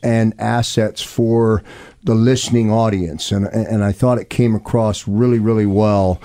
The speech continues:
um, with the personal example from David of how, uh, Jim and Fran were able to jump on board and be able to jump in and be able to do some real significant savings just based on the fact that they learned the in-, that they learned the information.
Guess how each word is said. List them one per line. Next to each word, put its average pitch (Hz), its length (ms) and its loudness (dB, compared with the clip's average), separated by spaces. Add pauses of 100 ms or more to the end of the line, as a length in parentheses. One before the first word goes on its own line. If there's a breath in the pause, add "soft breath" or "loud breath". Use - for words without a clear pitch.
(340 loud breath)
um, 98 240 2
with 98 100 0
the 98 80 0
personal 104 460 0
example 101 360 -2
from 92 200 0
David 107 320 2
of 92 100 -4
how, 104 320 -2 (300 loud breath)
uh, 95 180 0
Jim 110 300 2
and 95 100 -2
Fran 110 340 0
were 101 120 2
able 98 140 -2
to 90 80 -2
jump 104 340 0
on 98 200 0
board 107 300 2
and 92 140 0
be 98 100 0
able 95 180 -2
to 92 60 -2
jump 104 380 -2
in 113 200 2
and 95 160 -2
be 95 120 0
able 95 160 -2
to 92 80 -2
do 107 180 0
some 98 240 -2
real 104 380 0 (240 loud breath)
significant 110 800 0
savings 113 560 0
just 214 420 -2
based 180 380 0
on 180 160 0
the 151 60 0
fact 190 360 -2
that - 140 -4
they 113 100 0
learned 139 340 0
the 127 140 2
in-, 123 140 -2
that 120 160 -2
they 117 100 0
learned 127 320 0
the 117 100 2
information. 98 640 -4